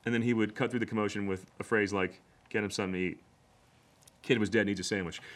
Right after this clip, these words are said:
He had this laser focus on every person because he had silence. He wasn't moving around all the time. And then one chapter later, Luke five sixteen,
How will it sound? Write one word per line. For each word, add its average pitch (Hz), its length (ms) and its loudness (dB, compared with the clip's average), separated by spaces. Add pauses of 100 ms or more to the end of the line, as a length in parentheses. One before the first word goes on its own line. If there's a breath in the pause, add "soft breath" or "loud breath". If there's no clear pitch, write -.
He 202 140 6
had 208 100 8
this 139 160 4
laser 156 400 8
focus 151 440 6
on 110 220 2
every 113 560 2
person 110 540 -2 (1080 soft breath)
because 123 420 4
he 127 80 2
had 113 180 2
silence. 107 580 2 (1040)
He 135 140 4
wasn't 143 320 6
moving 139 240 6
around 127 160 6
all 117 80 4
the 113 40 -4
time. 110 120 2 (260 loud breath)
And 135 100 8
then 151 280 6
one 160 160 8
chapter 165 280 8
later, 160 300 6
Luke 131 260 6
five 131 280 6
sixteen, 135 420 0